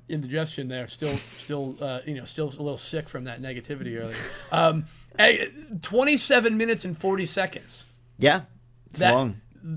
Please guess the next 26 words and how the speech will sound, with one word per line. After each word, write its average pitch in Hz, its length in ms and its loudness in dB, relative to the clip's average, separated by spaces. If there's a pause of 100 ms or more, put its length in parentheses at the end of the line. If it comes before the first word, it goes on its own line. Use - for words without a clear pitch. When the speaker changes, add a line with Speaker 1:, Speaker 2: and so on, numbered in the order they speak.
(280)
Speaker 2:
Longest - 240 6
Speaker 1:
the - 20 0
Speaker 2:
match 147 140 6
Speaker 1:
lo-, 208 60 10
Speaker 2:
of 240 60 10
the 240 100 4
Speaker 1:
the - 60 6
Speaker 2:
night, 302 120 6
Speaker 1:
lo-, 277 160 12
Speaker 2:
too. 220 60 4
Speaker 1:
the 254 180 6
longest 269 420 8
match 233 300 4
on 220 100 2
the 196 100 0
card 233 460 4
by 190 400 6
eight, 208 240 -4
by, 196 160 4
like, 196 320 2
eight 240 300 0
minutes. 220 380 -2
Speaker 2:
Yeah, 104 240 4 (220)
big 107 160 -2
time. 95 300 -6 (1700)
Um, 113 680 2